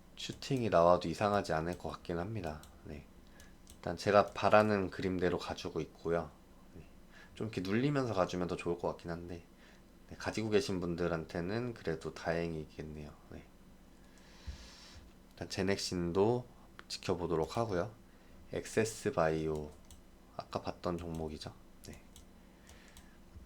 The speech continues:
이 외에는 겹쳤던 종목들이 대부분이어서, 네, 요 정도로 마무리하고, 네, 영상 마무리할게요. 네. 영상에 좀 도움이 되셨으면은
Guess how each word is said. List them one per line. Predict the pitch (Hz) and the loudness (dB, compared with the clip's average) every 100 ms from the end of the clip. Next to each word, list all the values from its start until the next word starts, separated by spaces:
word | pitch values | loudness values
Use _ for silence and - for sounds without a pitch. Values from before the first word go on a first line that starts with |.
| - - - - | -20 -20 -18 -4
이 | 123 | 4
외에는 | 107 113 147 147 131 113 | 10 10 10 8 6 4
겹쳤던 | - - 147 156 139 | -2 0 4 4 4
종목들이 | 127 127 - 117 110 | 2 0 0 2 2
대부분이어서, | 92 80 107 110 98 90 85 123 110 - - - - | 2 -2 -2 -2 0 2 2 4 2 0 -16 -20 -12
네, | 87 80 - | -8 -6 -2
요 | |
정도로 | 95 104 101 95 92 92 | 2 4 6 6 6 6
마무리하고, | 85 85 92 90 90 127 - 104 - - - - - - - - | 6 6 4 2 2 2 4 4 4 -4 -18 -20 -20 -20 -20 -8
네, | 85 | -4
영상 | 82 87 98 90 87 - - | -2 2 2 2 0 -8 -4
마무리할게요. | 85 85 92 95 - 76 - - - - - - | -2 0 0 0 -4 -6 -8 -18 -20 -20 -20 -20
네. | - - - - - - - - 82 | -20 -20 -20 -20 -20 -20 -20 -16 -6
영상에 | 98 110 117 110 | 0 4 4 2
좀 | 104 | 0
도움이 | 104 123 135 | 4 6 6
되셨으면은 | 113 90 104 - 95 92 104 95 | 2 -2 -4 -2 2 2 4 2